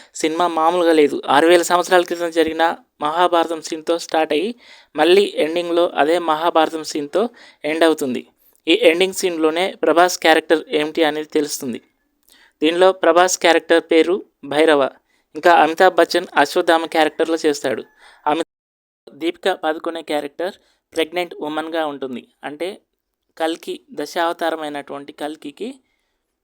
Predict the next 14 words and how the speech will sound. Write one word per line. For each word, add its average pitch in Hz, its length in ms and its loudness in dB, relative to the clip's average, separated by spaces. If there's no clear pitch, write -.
జన్మనిచ్చే 165 580 -8
క్యారెక్టర్. 143 460 -8
ఈమెను 170 420 -10
కాపాడబోయే 175 600 -2
క్యారెక్టర్లో 160 720 -8
అశ్వత్థామ 165 520 -8
క్యారెక్టర్ 160 460 -12
ఉంటుంది. 139 380 -16
ఆ 143 40 -2
గ్రాఫిక్స్, 175 560 0
విజువల్స్ 175 600 -2
చాలా 165 460 -4
అద్భుతంగా 170 520 -4
ఉన్నాయి. 147 360 -6